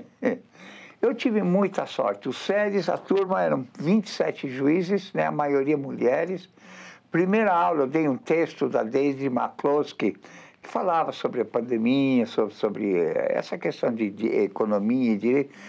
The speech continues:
Caíram assim, leram o texto, um texto comprido, não me lembro se era vinte páginas, uma coisa assim,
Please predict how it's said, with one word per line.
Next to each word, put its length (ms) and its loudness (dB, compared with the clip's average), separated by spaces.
Caíram 640 2
assim, 360 -2
leram 560 4
o 40 0
texto, 480 2
um 40 0
texto 400 -2
comprido, 440 0
não 100 -4
me 120 0
lembro 260 0
se 80 -4
era 120 0
vinte 340 -2
páginas, 580 0
uma 160 0
coisa 340 0
assim, 300 -4